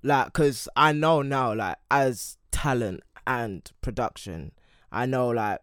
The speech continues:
oh, like, life can just happen, so you kinda just have to ease through that life type stuff. But then when it's production, like, that's when you start getting,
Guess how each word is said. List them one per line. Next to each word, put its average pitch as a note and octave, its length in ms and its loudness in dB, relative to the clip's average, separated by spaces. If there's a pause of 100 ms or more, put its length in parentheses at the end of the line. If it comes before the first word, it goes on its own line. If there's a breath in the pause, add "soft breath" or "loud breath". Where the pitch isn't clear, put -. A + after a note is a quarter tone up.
(160)
oh, G#2 320 -4 (100)
like, F#2 240 -6
life A2 420 -4
can A2 200 -6
just - 260 -10
happen, D#2 460 -8
so - 140 -12
you F#2 80 -6
kinda F#2+ 260 -8
just D#2 200 -14
have - 200 -12
to E2+ 160 -10 (480 soft breath)
ease A#2 420 2
through A2+ 300 0
that F#2+ 220 -4
life G#2 420 -4
type - 280 -2
stuff. F#2+ 360 -4
But G#2+ 120 -2
then G#2 160 -2
when A2 140 -2
it's - 160 -12 (340 loud breath)
production, G2 800 -4 (380 soft breath)
like, G#2+ 200 -2
that's A#2+ 240 -2
when A2+ 120 -2
you G#2+ 80 -8
start G2+ 340 -4
getting, G#2 440 -4